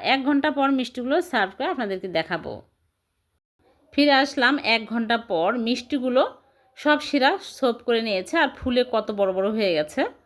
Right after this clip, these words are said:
দেখলেন তো কত সহজে হয়ে গেল নরম তুলতুলে রসে ভরা চমচম মিষ্টি। এভাবে মিষ্টি বানালে একদম দোকানের মতো পারফেক্ট হবে। সামান্য উপকরণ দিয়ে যে এত মজার মিষ্টি হয়, আমার এই ভিডিও না দেখলে বোঝাই যাবে না।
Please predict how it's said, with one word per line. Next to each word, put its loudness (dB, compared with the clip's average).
দেখলেন 4
তো 0
কত 2
সহজে 0
হয়ে 2
গেল 0
নরম 4
তুলতুলে 0
রসে 2
ভরা 2
চমচম -2
মিষ্টি। -6
এভাবে 2
মিষ্টি -2
বানালে 2
একদম 0
দোকানের 2
মতো -4
পারফেক্ট 0
হবে। 0
সামান্য 4
উপকরণ 2
দিয়ে 2
যে 0
এত -4
মজার 2
মিষ্টি -2
হয়, 2
আমার 0
এই -2
ভিডিও -2
না 2
দেখলে -2
বোঝাই 2
যাবে 2
না। 0